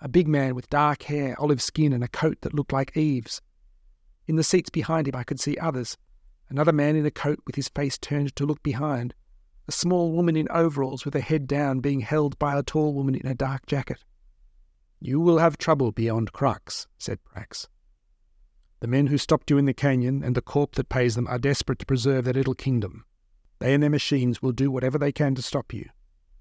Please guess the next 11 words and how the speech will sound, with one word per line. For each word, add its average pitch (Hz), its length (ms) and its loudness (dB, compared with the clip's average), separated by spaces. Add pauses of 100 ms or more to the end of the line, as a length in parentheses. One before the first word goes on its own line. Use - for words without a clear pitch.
But 123 100 -4
if 131 140 -2
you 139 40 2
fix - 300 -2
your 170 100 6
sights 156 320 2
on 143 140 0
Central, 127 540 -4 (720)
trust - 340 0
the - 120 0
envoy 113 520 0